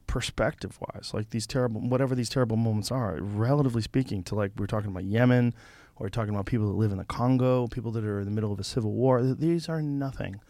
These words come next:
you know? And there's that old expression, "The worst thing that's ever happened to you is the worst thing that's ever happened to you." Whether it's you're a spoiled kid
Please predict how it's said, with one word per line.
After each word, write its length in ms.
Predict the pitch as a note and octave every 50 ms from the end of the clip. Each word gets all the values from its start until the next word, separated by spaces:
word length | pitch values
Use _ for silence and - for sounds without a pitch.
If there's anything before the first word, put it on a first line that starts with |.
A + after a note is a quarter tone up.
| _ _ - - - _ _ _ _ -
you 80 | A#2+ A2+
know? 260 | A#2 A#2 A#2+ A#2 A2 - - _ _ -
And 180 | - A#2 A#2 A#2
there's 200 | A#2 A#2 A2+ A2
that 140 | A#2+ A#2 A2+
old 120 | A#2 A2+ A#2+
expression, 460 | A2+ - - B2+ B2+ - - A2+ G#2
"The 80 | G2+
worst 260 | F#2+ G2+ G2+ G#2+ - -
thing 120 | A#2+ A#2+
that's 160 | A2+ G#2 -
ever 160 | G#2+ G#2 G#2
happened 280 | G2+ G#2+ G#2 - G#2+ G#2
to 40 | G#2
you 160 | G#2+ A2+ A#2
is 160 | - - G2+ F#2+
the 80 | F2+
worst 240 | F#2 F#2+ F#2 F#2+ -
thing 80 | F#2+ F#2+
that's 160 | F2+ - -
ever 140 | F#2+ F#2 F2+
happened 360 | F#2+ G#2+ G#2 - - F2+ F2
to 80 | -
you." 60 | - -
Whether 320 | G2+ G#2+ G#2 G#2 G2 F#2
it's 160 | F#2 - -
you're 220 | A2 G#2+ G2+ G2 F2
a 40 |
spoiled 640 | F2 - - - - G#2+ G#2+ A2 A2 G#2+ A2 A2 A2
kid 440 | - - - C3+ A#2+ A#2+ C3 C#3